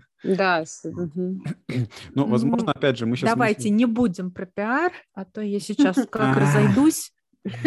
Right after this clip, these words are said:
Speaker 2: Ну,
Speaker 3: и скажу, для
Speaker 2: возможно,
Speaker 3: кого какой пиар, потому что
Speaker 2: Е-
Speaker 3: пиар-компании для, э, направленные на потенциальных инвесторов, которые сейчас тоже становятся, есть такое понятие, э,
Speaker 2: Частные инвесторы.
Speaker 3: устойчивый инвестор, да, устойчивые инвестиции,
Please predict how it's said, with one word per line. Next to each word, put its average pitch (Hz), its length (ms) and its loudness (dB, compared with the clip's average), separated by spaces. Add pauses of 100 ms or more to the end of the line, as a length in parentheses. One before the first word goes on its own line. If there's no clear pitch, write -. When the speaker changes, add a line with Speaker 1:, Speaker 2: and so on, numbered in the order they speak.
(240)
Speaker 2:
Ну, - 160 -12
Speaker 3:
и 208 100 2
скажу, 247 420 4
для 202 160 4
Speaker 2:
возможно, - 0 -
Speaker 3:
кого 214 300 2
какой 208 360 0
пиар, 180 500 -4 (180)
потому 202 340 -10
что 190 320 -6
Speaker 2:
Е- 180 80 -12
Speaker 3:
пиар-компании 208 960 -4
для, 185 600 -4
э, 190 140 -4
направленные 196 680 -2
на 185 220 -6
потенциальных 196 720 -6
инвесторов, 202 640 -2
которые 185 360 -8
сейчас - 320 -8
тоже 185 400 0 (320)
становятся, 190 840 -2
есть 190 280 -8
такое 185 260 -6
понятие, 185 760 -4
э, 170 760 -6
Speaker 2:
Частные 175 280 -4
инвесторы. 220 440 2
Speaker 3:
устойчивый 190 180 0
инвестор, 202 580 0
да, 202 140 -2
устойчивые 190 540 -4
инвестиции, 196 760 -6